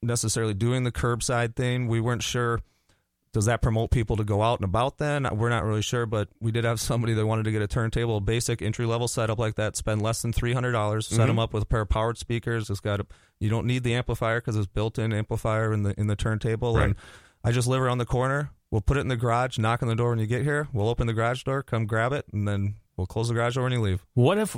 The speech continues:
Speaker 3: for the Brian Oak show we needed a turntable and, you know, for the show?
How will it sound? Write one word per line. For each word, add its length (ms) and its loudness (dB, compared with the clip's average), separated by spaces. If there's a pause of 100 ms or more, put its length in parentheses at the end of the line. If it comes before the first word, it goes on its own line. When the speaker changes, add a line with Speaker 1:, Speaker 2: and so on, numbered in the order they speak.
(100)
Speaker 3:
for 200 0
the 100 0
Brian 380 4
Oak 240 0
show 200 -2
we 160 -4
needed 320 -4
a 80 -8
turntable 760 -4
and, 180 -6 (520)
you 60 2
know, 120 2
for 160 -4
the 80 -2
show? 480 -4